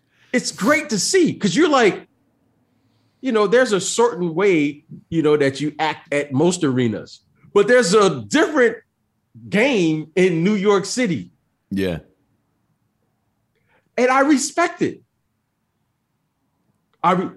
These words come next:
Speaker 1: hey, Armstrong, I'm a Knicks fan. You suck.
Speaker 2: <laughs>
Speaker 1: You suck, Armstrong. But after the game, hey, man, great job.
Speaker 2: And
Speaker 1: When
Speaker 2: you,
Speaker 1: y'all come back?
Speaker 2: and you have to embrace and understand that as opposed, you can't,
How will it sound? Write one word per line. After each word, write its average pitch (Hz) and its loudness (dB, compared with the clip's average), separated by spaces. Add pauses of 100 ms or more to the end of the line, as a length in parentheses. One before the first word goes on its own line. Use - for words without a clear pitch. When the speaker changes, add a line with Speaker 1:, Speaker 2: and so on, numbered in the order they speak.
Speaker 1:
hey, 110 -4
Armstrong, 117 -4
I'm 113 -4
a 107 -4
Knicks 110 -6
fan. 92 -12
You 127 -6
suck. - -10
Speaker 2:
<laughs> - -6
Speaker 1:
You 170 -2
suck, 143 0
Armstrong. 143 0 (260)
But 202 0
after 247 0
the 185 0
game, 247 0
hey, 113 -4
man, 98 -8
great 104 -8
job. 95 -8 (240)
Speaker 2:
And 151 -4
Speaker 1:
When 175 2
Speaker 2:
you, 185 2
Speaker 1:
y'all 170 0
come 180 -4
back? 151 -2
Speaker 2:
and 151 -6
you 165 -2
have 202 -6
to 170 -4
embrace 113 -6
and 101 -6
understand 104 -4
that 85 -2
as 85 -4
opposed, 90 -6
you 113 -4
can't, 147 -6